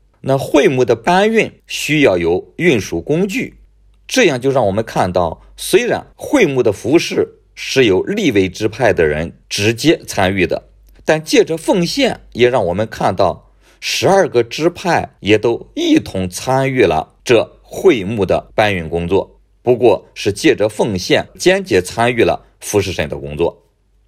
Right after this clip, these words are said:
然后下面这几节经文告诉我们说，这棚子车并没有交给哥辖子孙，也就是在第九节所记载的，但车与牛都没有交给哥辖子孙，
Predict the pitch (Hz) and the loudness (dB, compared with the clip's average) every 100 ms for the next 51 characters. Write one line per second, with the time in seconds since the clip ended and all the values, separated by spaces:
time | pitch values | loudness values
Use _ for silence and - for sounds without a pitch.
0 | _ _ - _ 156 185 185 - 294 175 | _ _ -20 _ 0 2 2 2 2 2
1 | 151 156 - 107 120 135 165 160 110 110 | 2 0 -2 -2 0 0 0 -2 -4 0
2 | 123 92 76 78 92 87 107 - _ _ | 0 0 -4 -2 -4 0 -2 -2 _ _
3 | _ 214 180 - 117 151 160 131 - 175 | _ 2 2 0 -6 -2 -2 -2 0 0
4 | 202 _ _ 254 185 110 107 156 160 104 | 0 _ _ 0 0 -2 0 2 4 2
5 | 104 - 156 160 - 87 82 - _ _ | 0 0 2 2 0 0 0 -4 _ _
6 | - 240 247 - 95 92 76 69 95 90 | 0 2 2 -2 -6 -8 -12 -8 -6 -6
7 | _ _ _ _ _ _ - 107 113 98 | _ _ _ _ _ _ 0 2 2 -2
8 | 90 92 - 98 - _ - 98 69 67 | 2 0 0 -14 -14 _ 0 0 0 -8
9 | 120 170 - - 90 104 85 - - - | -2 -2 -2 -2 0 0 -4 -4 -6 -14
10 | _ _ _ - _ - 131 107 - 170 | _ _ _ -20 _ -2 -2 0 0 2
11 | 180 123 120 98 85 78 - - 117 101 | 2 0 -2 0 2 2 2 0 2 2
12 | 95 131 95 92 135 123 123 92 90 190 | 2 2 2 0 2 2 2 -4 -4 -4
13 | 285 - 80 90 76 71 80 | -4 0 0 0 -6 -6 -8